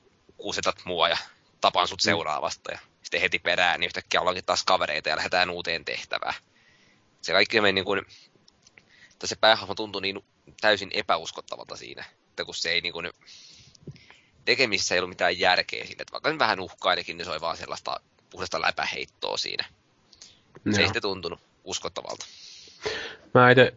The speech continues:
Speaker 2: tykkäsin sitä ensimmäisestä N P C:stä oikeastaan, mikä tuli vastaan, se Bonnie,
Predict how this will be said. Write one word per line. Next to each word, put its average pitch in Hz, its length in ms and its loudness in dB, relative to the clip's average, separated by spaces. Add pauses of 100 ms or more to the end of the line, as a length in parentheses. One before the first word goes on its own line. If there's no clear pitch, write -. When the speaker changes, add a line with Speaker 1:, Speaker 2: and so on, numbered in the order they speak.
Speaker 2:
tykkäsin 120 380 2
sitä 120 200 2
ensimmäisestä 101 680 4
N 95 100 -2
P - 60 -6
C:stä 101 400 2
oikeastaan, 98 440 0
mikä 101 180 2
tuli 101 200 4
vastaan, 101 360 4
se 104 80 6
Bonnie, 101 520 6